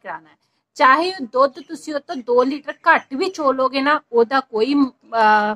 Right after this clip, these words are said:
ਫਾਇਦਾ ਨਹੀਂ, ਉਹਦਾ ਕੋ-, ਸਾਰੇ ਫਾਇਦੇ ਹੀ ਫਾਇਦੇ ਨੇ, ਪਰ ਬਸ਼ਰਤਾ ਉਹ ਹਰ ਸਾਲ pregnant ਹੋਵੇ। ਮੰਨ ਲਓ ਤੁਸੀਂ ਉਹ ਤੋਂ ਦੁੱਧ ਬੇਸਤਾ ਚੋ ਲਿਆ, ਹਾਈ production ਹੈਗੀ ਸੀ ਪਰ ਉਹ conceive ਨਹੀਂ ਹੋਈ, ਫਿਰ ਕੀ ਫਾਇਦਾ ਉਹਦੇ ਇੰਨੇ ਦੁੱਧ ਦਿੱਤੇ ਦਾ?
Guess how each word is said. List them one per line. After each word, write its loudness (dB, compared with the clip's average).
ਫਾਇਦਾ 2
ਨਹੀਂ, -12
ਉਹਦਾ 2
ਕੋ-, -10
ਸਾਰੇ 2
ਫਾਇਦੇ -2
ਹੀ -2
ਫਾਇਦੇ -2
ਨੇ, -4
ਪਰ 0
ਬਸ਼ਰਤਾ -2
ਉਹ 4
ਹਰ -2
ਸਾਲ -6
pregnant -10
ਹੋਵੇ। -16
ਮੰਨ 4
ਲਓ 4
ਤੁਸੀਂ -6
ਉਹ 2
ਤੋਂ 0
ਦੁੱਧ -2
ਬੇਸਤਾ -2
ਚੋ -8
ਲਿਆ, -4
ਹਾਈ 2
production -4
ਹੈਗੀ -2
ਸੀ -16
ਪਰ -6
ਉਹ 2
conceive -4
ਨਹੀਂ 2
ਹੋਈ, -6
ਫਿਰ -8
ਕੀ 0
ਫਾਇਦਾ 0
ਉਹਦੇ -2
ਇੰਨੇ -6
ਦੁੱਧ -18
ਦਿੱਤੇ -14
ਦਾ? -14